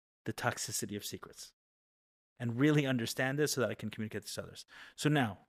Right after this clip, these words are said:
once I come into the world, you come into the world, then it's permission has been granted to do whatever is necessary to teach me this lesson. That's what I'm saying. Permission has been granted.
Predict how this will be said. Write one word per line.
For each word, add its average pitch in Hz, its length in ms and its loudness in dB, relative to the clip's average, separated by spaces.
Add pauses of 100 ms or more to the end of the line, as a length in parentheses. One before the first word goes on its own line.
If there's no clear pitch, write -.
(140)
once 143 180 2
I 165 120 2
come 143 260 0
into 120 160 -2
the 110 100 -2
world, 104 240 -8
you 139 60 -2
come 123 220 -2
into 120 120 -6
the 120 80 -6
world, 101 300 -4 (500)
then 117 160 4
it's 110 160 0
permission 143 540 4
has 135 180 -2
been 139 160 -8
granted 104 420 -4 (760)
to 123 100 -4
do 120 140 2
whatever 117 360 2
is 110 120 -2
necessary 104 460 -4
to 104 60 -12
teach - 220 -18
me 104 60 -10
this - 160 -10
lesson. - 260 -14 (920)
That's 113 160 -6
what 120 80 -2
I'm 120 80 -6
saying. - 160 -16 (100)
Permission 120 320 -2
has 110 80 -10
been 110 100 -14
granted. - 320 -16